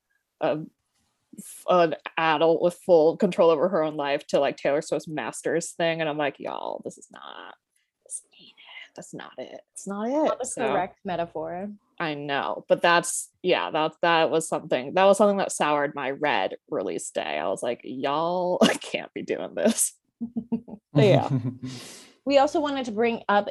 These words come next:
Speaker 2: in conjunction with this development that, um,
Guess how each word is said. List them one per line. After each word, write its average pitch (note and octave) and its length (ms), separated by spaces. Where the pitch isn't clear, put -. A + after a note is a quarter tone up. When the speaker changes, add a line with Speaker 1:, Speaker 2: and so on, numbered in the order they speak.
Speaker 2:
in G#3+ 160
conjunction G3 720
with F3+ 200
this F3+ 300
development G#3 640
that, G3+ 400
um, F#3+ 540